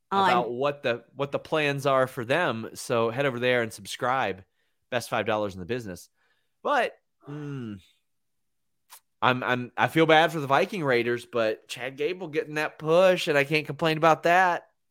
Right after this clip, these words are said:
Speaker 1: No, definitely not. And he deserves it. Always putting out quality work as well as Otis. And this is gonna get Maxine over so much. She needed this.
Speaker 2: Dick the Cock Johnson says, "Men's Money in the Bank match is gonna be awesome. Awesome. I love that it's all fresh names, no former world champs.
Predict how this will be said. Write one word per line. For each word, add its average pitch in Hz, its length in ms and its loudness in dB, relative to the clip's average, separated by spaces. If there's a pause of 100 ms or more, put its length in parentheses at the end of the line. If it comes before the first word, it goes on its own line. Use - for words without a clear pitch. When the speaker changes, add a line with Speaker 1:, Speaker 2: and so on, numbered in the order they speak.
(180)
Speaker 1:
No, 208 260 2
definitely 208 440 2
not. 196 240 2
And 220 100 2
he 233 80 2
deserves 190 520 0
it. 185 140 0
Always 196 260 0
putting 202 260 0
out 175 220 2
quality 175 400 0
work 175 300 0
as 202 140 -4
well 185 220 4
as 180 160 -2
Otis. 165 380 0
And 247 200 0
this 262 160 0
is 226 100 0
gonna 214 180 2
get 185 200 2
Maxine 185 460 0
over 180 300 0
so 214 260 2
much. - 560 -4
She 269 160 0
needed 220 320 0
this. - 320 -8 (2750)
Speaker 2:
Dick 175 340 6
the 180 140 6
Cock 226 420 4
Johnson 190 560 0
says, 139 260 -2
"Men's 143 240 -6
Money 135 220 -6
in 127 40 -6
the 123 60 -8
Bank 131 200 -4
match 120 240 -2
is 123 60 -14
gonna 131 160 -6
be 120 140 2
awesome. 123 480 2
Awesome. 127 340 0
I 113 40 2
love 120 200 0
that 120 120 0
it's - 140 -4
all 123 140 2
fresh 120 360 -2
names, 143 360 -4
no 120 140 -2
former 117 280 -2
world 110 240 0
champs. 147 420 -2